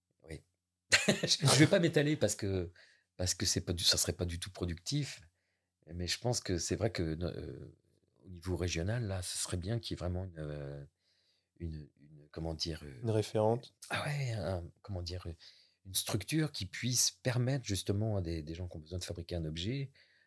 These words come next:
Speaker 1: de mettre en lien avec des plasturgistes, avec des dessinateurs
Speaker 2: Ouais,
Speaker 1: industriels,
Speaker 2: ouais.
Speaker 1: avec déjà une, une, un, un cal-, un, comment dire, des, alors on n'a peut-être pas trouvé, hein.
Speaker 2: Mm.
Speaker 1: Ça peut-être, ça existe peut-être en plus, <laughs> je sais pas. Enfin bon, j'en ai toujours pas entendu parler.
Speaker 2: Vu le réseau que vous avez, je pense que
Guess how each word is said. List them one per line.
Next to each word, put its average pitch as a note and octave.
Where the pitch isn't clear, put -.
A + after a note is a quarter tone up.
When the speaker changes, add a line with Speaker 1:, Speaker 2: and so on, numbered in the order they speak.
Speaker 1:
de F#2
mettre G2+
en F#2+
lien F#2+
avec E2
des D2
plasturgistes, G2+
avec D#2
des D2
dessinateurs D2
Speaker 2:
Ouais, G#2+
Speaker 1:
industriels, G#2
Speaker 2:
ouais. A2
Speaker 1:
avec F#2
déjà F#2+
une, F#2
une, F2+
un, -
un E2
cal-, G#2
un, F2+
comment F2
dire, F2
des, D2
alors E2+
on F2+
n'a F2+
peut-être -
pas -
trouvé, D3
hein. A#2
Speaker 2:
Mm. A#2+
Speaker 1:
Ça -
peut-être, -
ça F2
existe D#2+
peut-être -
en B2
plus, -
<laughs> -
je -
sais -
pas. -
Enfin F2+
bon, F2+
j'en E2+
ai D#2+
toujours -
pas E2+
entendu C#2+
parler. D#2+
Speaker 2:
Vu A#2
le A#2+
réseau A2+
que A2+
vous A2
avez, A2
je G#2+
pense A2
que -